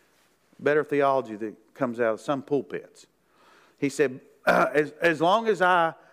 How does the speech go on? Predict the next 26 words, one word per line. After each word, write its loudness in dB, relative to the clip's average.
he 0
said, 0
"there 2
was -2
a 0
God 4
out 0
there, 0
even 0
if -2
he 0
was 2
out 0
there, 0
he'd -2
never 2
walked 0
a 0
mile 2
in -6
my -4
shoes." -8
He -6
said, -2
"And -12
so -2